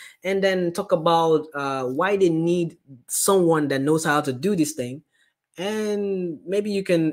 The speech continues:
end it with a call to action that says, "Follow me," or, or for more details, uh, contact me,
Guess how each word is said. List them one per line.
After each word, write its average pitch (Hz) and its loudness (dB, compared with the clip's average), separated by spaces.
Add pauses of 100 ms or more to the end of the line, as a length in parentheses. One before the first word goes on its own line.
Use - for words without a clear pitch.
end 180 0
it 165 2
with 156 4
a 151 2
call 160 2
to 160 2
action 151 0
that 139 -2
says, 143 0
"Follow 170 6
me," 135 -2 (260)
or, - -12 (100)
or 139 4
for 143 -2
more 165 4
details, 143 -2 (960)
uh, 127 -2
contact 156 0
me, 131 -4